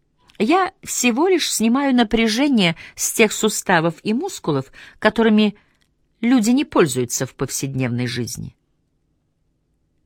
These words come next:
Мужчина едва заметно усмехнулся, хотя,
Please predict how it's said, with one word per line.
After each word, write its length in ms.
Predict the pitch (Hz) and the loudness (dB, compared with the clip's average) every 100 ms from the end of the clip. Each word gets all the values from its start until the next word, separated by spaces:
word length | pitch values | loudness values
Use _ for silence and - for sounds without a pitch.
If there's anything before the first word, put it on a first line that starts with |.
| _ _ _ _ _ | _ _ _ _ _
Мужчина 420 | - 120 - 135 123 | -8 -6 -2 -2 -2
едва 220 | 117 131 | -2 -2
заметно 460 | 131 131 127 - | -2 -4 -6 -8
усмехнулся, 720 | 131 - 131 - 131 107 - | -10 -8 -8 -8 -10 -8 -10
хотя, 380 | - 127 - 156 | -8 -8 -4 -4